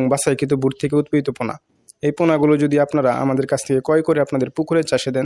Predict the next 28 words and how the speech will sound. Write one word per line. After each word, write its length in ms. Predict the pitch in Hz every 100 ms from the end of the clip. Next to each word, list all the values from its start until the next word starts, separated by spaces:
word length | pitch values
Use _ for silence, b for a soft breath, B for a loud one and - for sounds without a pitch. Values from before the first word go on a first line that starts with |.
| 180
তাহলে 240 | 135 135 135
এরা 120 | 131 -
খুব 120 | 147 131
দ্রুত 200 | 131 135 123
বৃদ্ধি 200 | 113 117
পাবে, 220 | 123 156 - B B B B B B _ 147
কারণ 200 | 147 131
এদের 380 | 139 139 131 139
মা 160 | 135 147 156
মাছগুলো 360 | 139 131 143 165 160
বড় 160 | 143 147
সাইজের 280 | - 127 127
ছিল, 120 | - 160 180
তাই 120 | 135 151
এই 80 | 156
মাছগুলো 400 | 139 127 131 131 127
খুব 120 | 147 131
দ্রুত 220 | 123 123 139 - _ _ _ _ - - 143
বড় 160 | 139 139 120
হবে। 160 | 107 - _ _ _ -
তো 40 | 139
যেসব 260 | 151 165 147
মাছ 120 | 143 -
চাষি 240 | 147 156
ভাইয়েরা 300 | 143 127 156 - _ -
কার্পো 240 | 156 160 151
মাছের 220 | - 151
পোনা 240 | 170 143